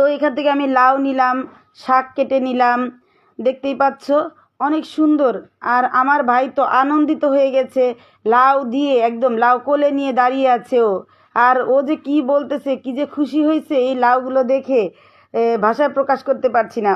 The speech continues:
ও অনেক কথা বলছে এই লাউগুলো দেখে, ও লাউ কোলে নিয়ে দাঁড়িয়ে আছে। আর এ আমার ছেলে মেয়ে সবাইকে নিয়ে আসছি, আর আমার ছেলে মেয়ে তো দেখে খুবই খুশি, ক্ষেতের মধ্যে দৌড়াদৌড়ি করতেছে।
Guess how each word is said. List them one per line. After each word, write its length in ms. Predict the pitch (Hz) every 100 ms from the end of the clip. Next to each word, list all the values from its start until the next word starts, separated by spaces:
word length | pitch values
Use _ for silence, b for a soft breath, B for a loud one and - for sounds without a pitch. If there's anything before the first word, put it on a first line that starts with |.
| -
ও 80 | 254
অনেক 260 | 247 262 269
কথা 220 | 269 254 254
বলছে 380 | 240 254 - 262 294 B B B B
এই 160 | 240 233
লাউগুলো 540 | 240 247 247 240 247
দেখে, 360 | 233 262 262 294 277
ও 80 | 226
লাউ 200 | 233 233 233
কোলে 300 | 247 262 254
নিয়ে 180 | 254 240
দাঁড়িয়ে 360 | 240 240 262 233
আছে। 300 | 190 - 185 - B B B
আর 240 | 226 240 247
এ 120 | 247 302
আমার 300 | 285 247 254 269 269 247 -
ছেলে 260 | 285 285
মেয়ে 180 | 285 277
সবাইকে 480 | 269 277 277 302 311
নিয়ে 160 | 294 277
আসছি, 360 | 254 - 254 269 -
আর 140 | 220 226
আমার 240 | 240 262
ছেলে 280 | - 285 277
মেয়ে 180 | 269 262
তো 100 | 254
দেখে 380 | 226 247 262 269
খুবই 260 | 254 262 294
খুশি, 400 | 285 294 - 311 311 b b b
ক্ষেতের 360 | - 254 277 269
মধ্যে 300 | 262 240 247
দৌড়াদৌড়ি 560 | 233 262 262 233 254 254
করতেছে। 460 | 254 254 254 -